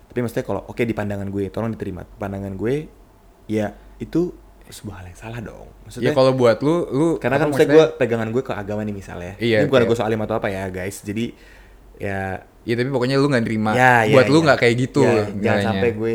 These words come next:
Speaker 1: kayak gitu. Udah.
Speaker 2: Iya, ha.
Speaker 1: Terus intinya, eh, apa ya, kayak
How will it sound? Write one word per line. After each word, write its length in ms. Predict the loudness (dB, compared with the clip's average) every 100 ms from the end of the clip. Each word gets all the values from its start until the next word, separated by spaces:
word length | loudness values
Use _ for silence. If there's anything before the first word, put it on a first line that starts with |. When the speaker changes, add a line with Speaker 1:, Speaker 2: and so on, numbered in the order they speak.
| -4 -8
Speaker 1:
kayak 220 | -10 -8
gitu. 280 | -10 -6 -4 -4 -6
Udah. 140 | -6
Speaker 2:
Iya, 120 | -4 -4
ha. 100 | -6
Speaker 1:
Terus 120 | -6 -8
intinya, 320 | -8 -6 -8 -10 -20 -20 -20 -20 -20 -20 -20 -6
eh, 640 | -2 0 0 0 0 -2 -4 -10 -20 -20 -20 -20
apa 160 | -12 -8
ya, 140 | -8 -10
kayak 260 | -12 -14